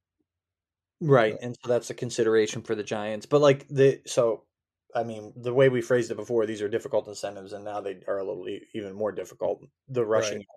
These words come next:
Speaker 1: being the change there.
Speaker 2: Right.
Speaker 1: So, um, yeah. So, uh,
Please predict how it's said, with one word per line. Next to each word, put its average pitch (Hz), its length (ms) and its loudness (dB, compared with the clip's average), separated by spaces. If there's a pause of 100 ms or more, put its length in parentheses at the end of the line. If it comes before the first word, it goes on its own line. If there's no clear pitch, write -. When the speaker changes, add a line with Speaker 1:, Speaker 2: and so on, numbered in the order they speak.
(140)
Speaker 1:
being 104 160 -12
the 90 80 -14
change 92 360 -12
there. 85 220 -8 (560)
Speaker 2:
Right. 117 100 -2
Speaker 1:
So, 139 280 12 (160)
um, 113 460 2 (800)
yeah. 135 300 4 (200)
So, 127 680 8 (220)
uh, 107 580 -4